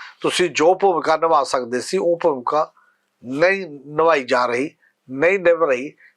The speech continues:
ਕਿਸੇ ਨਾ ਕਿਸੇ ਰੂਪ ਦੇ ਵਿੱਚ, ਕਿਉਂਕਿ ਮਾਮਲਾ ਬਹੁਤ ਲੰਮਾ ਚੱਲ ਗਿਆ ਹੈ। ਢਾਈ ਪੌਣੇ ਤਿੰਨ ਮਹੀਨੇ ਤਾਂ ਦੋ ਦਸੰਬਰ ਨੂੰ ਹੋ ਗਏ। ਉਹਦੇ ਤੋਂ ਪਹਿਲਾਂ ਲਗਭਗ ਇੰਨਾ ਹੀ ਸਮਾਂ ਵੈਸੇ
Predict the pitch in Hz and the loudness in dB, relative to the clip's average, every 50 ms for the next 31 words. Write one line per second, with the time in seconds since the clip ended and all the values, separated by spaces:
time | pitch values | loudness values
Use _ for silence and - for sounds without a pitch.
0 | _ - 175 156 - 156 151 139 127 135 - - 120 117 117 113 - 113 123 120 | _ -2 -2 0 0 0 -2 -2 -2 -2 0 0 -2 -2 -4 -8 -8 -6 -4 -2
1 | 127 127 127 - 175 170 - 175 156 - - 175 170 151 143 135 139 156 160 175 | -4 -2 0 0 0 0 0 -2 -2 2 2 0 2 2 0 -2 0 0 0 -2
2 | 165 143 127 156 180 190 196 190 - 175 143 127 127 127 131 143 196 - - 139 | -2 0 0 2 2 2 2 0 -2 -2 -2 -2 -2 -2 -2 -2 0 0 -2 -2
3 | 123 120 120 110 127 147 170 175 - - - - - - - - _ _ 180 165 | -2 -4 -4 -2 0 0 0 0 -2 -6 -16 -16 -16 -16 -18 -20 _ _ 0 0
4 | 147 147 151 147 - 156 151 156 165 156 - 165 156 160 170 165 160 139 135 131 | 0 -2 -4 -2 0 0 2 2 0 0 0 0 0 0 -2 -2 -2 -2 0 0
5 | 147 143 131 117 127 131 135 135 - - 151 147 156 156 165 170 165 160 160 156 | 0 0 0 0 0 0 0 0 0 0 0 2 0 2 2 2 2 2 0 2
6 | 160 175 175 170 - - - - - - 180 180 196 202 220 214 220 208 - - | 2 0 0 0 -4 -12 -20 -20 -2 2 4 4 6 6 6 6 4 4 4 4
7 | 180 180 175 190 190 175 160 151 147 143 170 165 147 151 151 147 151 156 151 127 | 2 2 2 2 2 2 2 0 2 0 0 2 2 2 0 0 0 0 0 0
8 | - 151 143 147 143 131 131 127 123 - - 151 143 143 | -2 -2 0 0 0 0 0 0 0 0 0 0 0 0